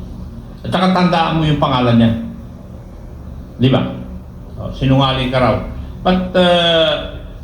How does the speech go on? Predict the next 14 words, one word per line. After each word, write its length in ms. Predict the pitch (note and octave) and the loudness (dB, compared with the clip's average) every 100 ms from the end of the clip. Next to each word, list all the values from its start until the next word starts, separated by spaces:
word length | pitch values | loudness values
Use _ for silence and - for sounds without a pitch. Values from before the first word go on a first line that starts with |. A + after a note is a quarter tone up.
| - | -4
Captain, 340 | A#3 B3 A#3+ | -2 2 4
ano 320 | G3 E3 C3+ | 4 4 4
ba? 300 | B2 F#2 F#2 - - - - - - - | 4 4 2 -2 -8 -12 -12 -12 -12 -8
Kung 280 | - C#4+ B3 | 4 6 6
ikaw 480 | G3+ F#3 G3 G#3+ G3+ | 4 2 4 4 2
ay 100 | E3 | 2
nagpapalit 800 | D#3 C3 F3 F3+ E3 D#3+ D#3 C#3+ | 0 0 0 2 2 2 0 2
ng 160 | C3+ | 4
dolyar, 760 | B2 C#3+ C3+ C3 A2 G2 - - - - - - - - - - - - - | 4 4 4 4 2 0 -4 -8 -12 -12 -12 -12 -14 -14 -14 -14 -12 -6 0
ah, 340 | C3 B2 A#2+ | 2 4 2
ng 320 | C3 B2 A#2 | 2 2 0
peso 320 | - F3+ F3+ | 2 4 4
sa 220 | D#3 E3+ B2 | 2 2 2
dollar, 680 | C3+ B2 A2 A2 - - | 4 4 2 0 -4 -8